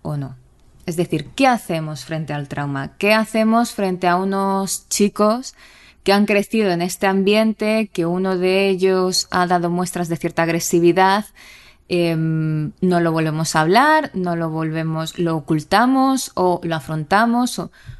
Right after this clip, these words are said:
bueno, pues eso va a marcar mucho qué va a ocurrir con, con el devenir de ese niño en el futuro, ¿no?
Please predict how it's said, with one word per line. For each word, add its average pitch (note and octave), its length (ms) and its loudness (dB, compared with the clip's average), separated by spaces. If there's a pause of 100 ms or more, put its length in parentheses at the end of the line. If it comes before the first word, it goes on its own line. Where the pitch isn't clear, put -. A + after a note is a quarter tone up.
(120)
bueno, G3 220 -6
pues D3+ 220 -8
eso F#3+ 220 -2
va G#3+ 80 6
a A3 60 6
marcar G#3+ 420 2
mucho A#3 580 0 (1080)
qué A3 120 4
va F3 100 2
a - 40 2
ocurrir D#3 400 -4
con, D3+ 320 -2
con D#3 160 -4
el D#3 100 -4
devenir D#3+ 440 0
de D3+ 100 -2
ese D#3+ 200 -2
niño D#3 440 0
en E3 100 -2
el D#3 80 -4
futuro, F3+ 500 0
¿no? A3+ 240 -4